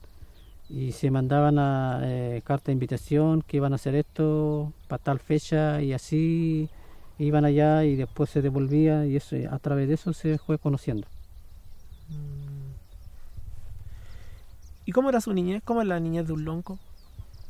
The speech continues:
Speaker 1: Bueno, un lonco como todo niño nomás, porque igual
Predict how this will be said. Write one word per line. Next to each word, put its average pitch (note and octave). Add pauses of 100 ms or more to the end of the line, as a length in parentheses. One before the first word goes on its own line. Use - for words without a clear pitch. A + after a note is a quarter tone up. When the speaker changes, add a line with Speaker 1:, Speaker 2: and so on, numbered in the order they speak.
(600)
Speaker 1:
Bueno, F#3+
un E3+
lonco F3
como D#3+
todo F3
niño F#3+
nomás, C#3+
porque C3
igual C#3+